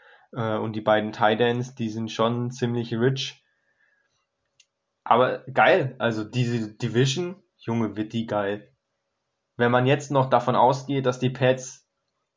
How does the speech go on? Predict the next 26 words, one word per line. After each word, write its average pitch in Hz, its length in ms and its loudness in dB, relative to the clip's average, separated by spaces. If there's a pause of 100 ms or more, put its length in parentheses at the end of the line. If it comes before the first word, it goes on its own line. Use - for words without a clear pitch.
(360)
da 113 200 4
sie 117 120 0
jetzt 110 200 0
schon 110 160 -2
viele 120 280 -2
Needs 120 380 -4
gestopft - 580 -2
haben, 135 460 2
im 120 240 -2
Draft 117 340 2
vielleicht 120 340 -2
nochmal 110 340 -4
sogar 107 260 0
nach 104 200 -2
oben 139 340 0
gehen, 110 200 -2
um 104 120 -6
einen 104 520 -10 (360)
Quarterback 127 480 4
zu - 160 -10
holen, 107 520 -4 (200)
wenn 110 140 -8
das 139 180 2
auch 131 120 2
noch 131 200 0
klappt, 123 400 2